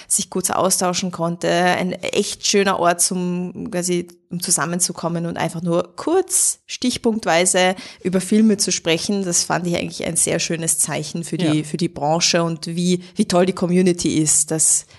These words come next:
Speaker 1: dass man immer wieder dieselben Leute halt sieht und mit denen sich austauscht. Das, das ist echt schön und das ist halt Biennale.
Speaker 2: Ja,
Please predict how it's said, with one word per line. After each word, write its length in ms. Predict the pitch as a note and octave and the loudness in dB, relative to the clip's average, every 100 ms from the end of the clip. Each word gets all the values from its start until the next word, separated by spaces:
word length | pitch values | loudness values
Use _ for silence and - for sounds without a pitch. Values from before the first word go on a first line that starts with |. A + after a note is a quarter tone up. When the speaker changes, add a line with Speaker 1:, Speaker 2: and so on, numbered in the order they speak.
| - | -4
Speaker 1:
dass 140 | F3 | -2
man 100 | E3 | 2
immer 160 | F3 E3+ | 2 2
wieder 160 | F3 | 0
dieselben 600 | E3+ D#3+ - - D#3+ D#3+ | -2 -4 -4 0 0 0
Leute 300 | D#3 C#3+ D3+ | 2 2 2
halt 180 | E3 D#3 | 0 0
sieht 260 | - E3 D#3 | -2 -2 -6
und 120 | D#3+ | -6
mit 160 | D#3 C#3+ | -6 -6
denen 200 | C#3+ D3+ | -2 -2
sich 220 | - - | -2 -4
austauscht. 480 | - - C#3 C#3+ C#3+ | -2 -2 -4 -4 -2
Das, 280 | C#3 - - - | 0 -2 -4 -8
das 120 | F3 D#3 | -4 -2
ist 160 | D3+ - | -2 0
echt 240 | E3+ - | 0 0
schön 180 | F3 E3+ | 0 2
und 120 | F3 | 2
das 120 | F3+ | 2
ist 100 | E3+ | 4
halt 160 | E3 D#3+ | 2 2
Biennale. 340 | D3 D3 D#3+ | -2 -4 0
Speaker 2:
Ja, 160 | C#3 | 0